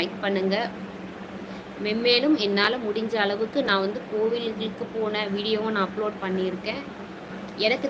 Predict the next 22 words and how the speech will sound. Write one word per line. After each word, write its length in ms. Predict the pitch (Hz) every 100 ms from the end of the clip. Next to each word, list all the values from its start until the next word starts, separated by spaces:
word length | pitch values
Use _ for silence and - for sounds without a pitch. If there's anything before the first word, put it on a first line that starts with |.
| 240
தெரிஞ்ச 360 | 226 294 294 233
விஷயங்களை 500 | 220 247 233 220 233 294
நான் 160 | 220 196
உங்களோட 420 | 196 208 202 208 220
வந்து 160 | 202 214 208
நான் 120 | 190
பகிர்ந்து 320 | 175 190 208 208
கொள்ள 140 | 190 190 180
ஆசைப்படுறேன். 640 | 185 190 185 175 190 277 190 - 208
எனக்கு 240 | 214 214 196
நேரம் 280 | 220 277 254
கிடைக்கும்போது 480 | 202 196 208 196 226 190
கண்டிப்பா 340 | 185 196 214 202
நான் 120 | 185
லைவ்ல 300 | 175 175 190 185
வந்து 160 | 185 185
பகிர்ந்துக்குவேன். 640 | 175 190 185 180 185 262 - - - - 202
உங்களுக்கு 300 | 214 226 214 208
நேரம் 300 | 226 233 214
இருந்தால் 340 | 202 208 247 302 - - -
வாருங்கள், 420 | 175 180 185 196 233
வந்து 200 | 185 180